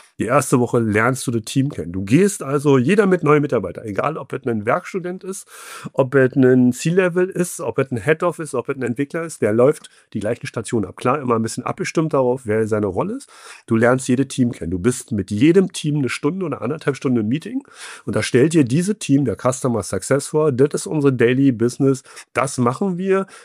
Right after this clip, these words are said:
da sind die Schnittstellen zu dir und zu deiner Position, das ist das Team, das sind die Mitarbeiter in dem Team, so sieht unsere Aufgabe aus.“ Und so durchwandert er einmal das ganze Unternehmen,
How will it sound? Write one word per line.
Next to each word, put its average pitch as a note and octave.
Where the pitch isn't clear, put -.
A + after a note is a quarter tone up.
da B2+
sind C#3
die D#3+
Schnittstellen C3+
zu B2
dir E3
und D3
zu -
deiner C#3+
Position, F#3+
das C3
ist C3
das G#2+
Team, A3
das D3+
sind A#2
die G#2+
Mitarbeiter F3+
in D#3+
dem D3
Team, C#3
so B2
sieht C3
unsere A#2
Aufgabe -
aus.“ -
Und B2+
so E3
durchwandert D#3
er A#2
einmal C#3
das C#3+
ganze B2+
Unternehmen, A2+